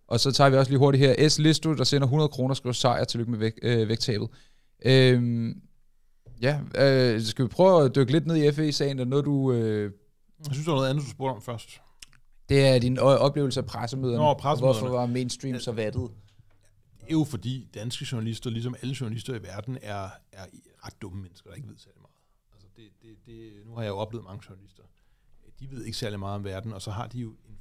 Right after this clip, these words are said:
Speaker 2: fuldstændig ensretning i deres syn på verden, ikke? Altså, det er jo ikke, man kan ikke bare sige sådan, "I stemmer alle sammen Radikale Venstre", selvom det er jo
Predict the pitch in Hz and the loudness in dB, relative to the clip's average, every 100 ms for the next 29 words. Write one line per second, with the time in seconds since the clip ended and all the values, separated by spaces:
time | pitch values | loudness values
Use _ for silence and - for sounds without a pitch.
0 | - 180 - 110 175 - 175 - 117 107 | -20 -18 -14 -12 -12 -18 -20 -20 -18 -18
1 | - 113 - 107 - 226 220 127 110 196 | -16 -18 -18 -20 -12 -10 -10 -12 -16 -18
2 | - - _ _ 120 143 - - 110 120 | -20 -20 _ _ -14 -14 -16 -18 -16 -8
3 | 120 143 - - _ 127 143 160 143 147 | -6 -6 -12 -20 _ -8 -4 -4 -4 -4
4 | 143 131 127 - 143 120 143 143 117 107 | -4 -6 -6 -4 -4 -4 -4 -6 -6 -8
5 | 104 120 127 107 107 120 104 - 101 98 | -8 -8 -8 -8 -8 -10 -14 -14 -16 -18
6 | _ 120 113 | _ -12 -10